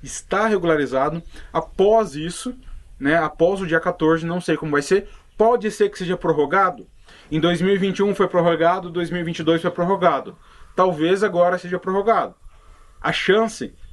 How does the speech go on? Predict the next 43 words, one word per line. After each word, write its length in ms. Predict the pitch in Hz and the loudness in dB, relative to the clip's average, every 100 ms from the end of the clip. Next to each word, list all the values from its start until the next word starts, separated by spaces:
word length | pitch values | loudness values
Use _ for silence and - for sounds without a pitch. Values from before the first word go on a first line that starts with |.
| - | -8
cada 240 | 147 139 131 | -2 0 0
vez 400 | 151 190 226 180 | 2 0 0 -4
mais, 500 | 156 160 185 - - | -2 0 -2 -4 -10
é 100 | 160 | -6
baixa 580 | 165 156 151 - - 233 - - | 0 2 2 0 -2 -4 -6 -12
de 120 | 170 | -6
ser 180 | - 175 | -2 -2
prorrogado 460 | 185 180 180 175 | 0 0 2 2
novamente. 640 | 175 175 226 196 107 - - _ - - | 2 -2 0 -2 -6 -10 -20 _ -20 -10
Então 140 | - 143 | -2 2
não 100 | 165 | 2
é 60 | |
nenhum 180 | 175 214 | 2 2
tipo 180 | 214 175 | 0 -4
de 100 | 180 | -4
terror, 420 | 285 226 196 123 - | 0 2 2 0 -6
é, 140 | 147 | -12
é 180 | 165 170 | -8 -8
fato, 360 | 170 - 180 135 | -2 0 0 -2
é 20 | |
um 80 | 139 | -2
prazo, 560 | 135 135 165 226 285 - - - | 0 2 2 0 -2 -12 -16 -4
ele 160 | 170 | 0
existe, 540 | 165 127 139 185 - 269 - - | 0 0 0 0 -4 -6 -10 -4
pode 260 | - 196 196 | 0 0 0
ser 140 | 175 | -2
prorrogado? 640 | - 147 147 185 175 120 113 - | 0 0 2 2 0 -2 -4 0
Pode. 420 | 220 143 98 - - - - - - - - - | 2 0 -8 -18 -18 -18 -20 -20 -20 -20 -20 -18
Vou 400 | 123 123 175 220 | -10 2 4 4
aguardar? 680 | 151 147 143 175 196 - - | 0 -6 -4 -2 -2 -4 -8
Eu 160 | 135 | -6
não 100 | 139 | -4
aguardei. 520 | 143 170 208 185 127 - - - | 0 0 2 0 -4 -10 -20 -8
Em 60 | 123 | 0
dois 180 | 139 | 0
mil 100 | 143 | 0
e 20 | 147 | -2
vinte 260 | 170 156 | -4 -4
e 60 | 147 | -2
um 100 | 147 | 0
eu 60 | |
já 140 | 139 165 | 2 0
fiz 380 | - 160 170 | -2 -8 -8